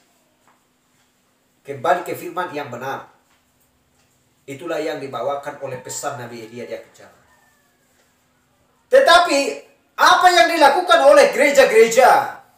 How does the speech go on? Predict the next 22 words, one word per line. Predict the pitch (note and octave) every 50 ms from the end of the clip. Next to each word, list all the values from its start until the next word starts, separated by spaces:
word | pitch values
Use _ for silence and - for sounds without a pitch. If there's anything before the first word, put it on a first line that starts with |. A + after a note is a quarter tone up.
| _ _ _ _ _ _ _ _ _ _ _ _
ketika | - B3 - - F#4+ G4 G4 F#4 F4 E4 - - - - - _ _ _ _ _ _ _
tahun | _ C#4+ C#4+ C#4+ C#4+ C#4
seribu | C#4+ C#4 C#4+ F#4 F4
sembilan | E4+ - D#4+ D#4+ - A#3+
ratus | C#4 D#4+ E4 - D4+ C#4 C#4+ C#4+ - - - - - - - -
enam | - G#3+ F#4 G4 F4 D4 C#4 C#4 C#4 -
puluh | C4+ B3 A#3+ B3 -
dua, | A#3+ B3 A#3 A#3 A#3
enam | A#3 -
puluh | A3+ A3 A3 -
tiga, | - - F#3+ G#3+ G#3+
enam | A3 A3 -
puluh | - G3+ F#3 - -
empat, | F#3 - F#3 - - - - - _ _ _ _ _ _ _ _ _ _ _ _ _ _ _ _ _ _ _ _ _
dari | _ - - - - -
tahun | - D4 D#4 D4 C#4+ C#4 B3+ A#3+
enam | A#3+ - - -
puluh | G3+ F#3+ F#3+ F#3 A3 D4 - - - _ _ _
sampai | _ - - - A#3+ - A3 F#3+ - G3
enam | G3+ G3+ G3
puluh | F3+ E3+ E3+
lima, | D#3+ D3 - - - -